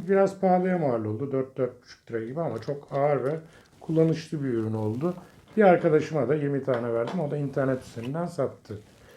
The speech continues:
Pandemi döneminin çok ağır olduğu dönemlerde doktorlar için, e, böyle bir siperlik yaptım. Bu siperliğin ön tarafına asetat koyuyorsunuz.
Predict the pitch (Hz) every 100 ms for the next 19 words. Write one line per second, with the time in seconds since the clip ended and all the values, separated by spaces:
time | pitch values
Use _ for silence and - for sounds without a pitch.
0 | _ _ 165 185 190 202 185 175 180 190
1 | 185 196 - 156 156 165 135 113 110 110
2 | 110 110 110 107 147 190 - - - _
3 | _ 156 196 202 185 170 147 117 - 185
4 | 185 175 147 147 143 165 156 143 180 -
5 | - 165 165 - 120 98 - 156 160 -
6 | _ _ _ _ 185 - - 151 139 147
7 | 160 160 160 - 120 104 123 139 170 -
8 | _ _ _ 156 143 151 151 143 - 120
9 | 104 98 - 165 185 -